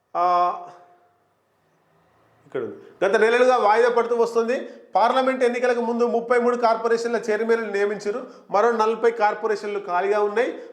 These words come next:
ఈ కమిషన్లలో మరో ముప్పై మంది వరకు అవకాశం కల్పించవచ్చు, అంటే డెబ్బై వరకు పదవులు ఇవ్వచ్చని ప్రచారం జరుగుతుంది.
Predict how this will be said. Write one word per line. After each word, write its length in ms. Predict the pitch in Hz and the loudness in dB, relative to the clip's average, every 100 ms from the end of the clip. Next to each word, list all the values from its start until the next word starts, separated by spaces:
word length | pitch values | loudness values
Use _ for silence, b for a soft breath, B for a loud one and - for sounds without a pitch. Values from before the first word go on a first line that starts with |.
| - 185 202 | -16 -8 -6
ఈ 200 | 208 190 | -6 -6
కమిషన్లలో 480 | - 214 233 240 254 | -4 -2 0 2 2
మరో 200 | 220 220 | 2 0
ముప్పై 280 | 214 220 214 | -2 -2 -2
మంది 200 | 208 208 | -2 0
వరకు 240 | 214 214 | 0 2
అవకాశం 380 | 202 208 214 214 | 0 0 -2 -2
కల్పించవచ్చు, 560 | 220 214 208 208 202 262 | -4 -4 -6 -8 -8 -6
అంటే 580 | 208 226 208 - - - | -2 0 0 -2 -10 -10
డెబ్బై 320 | 143 202 214 | 0 2 2
వరకు 260 | 240 240 240 | 2 2 0
పదవులు 380 | 226 214 220 226 | 0 0 0 -4
ఇవ్వచ్చని 400 | 208 214 214 214 | -4 -4 -4 -2
ప్రచారం 380 | 196 208 202 | -4 -2 -4
జరుగుతుంది. 600 | 190 190 180 165 127 123 | -4 -6 -6 -8 -8 -12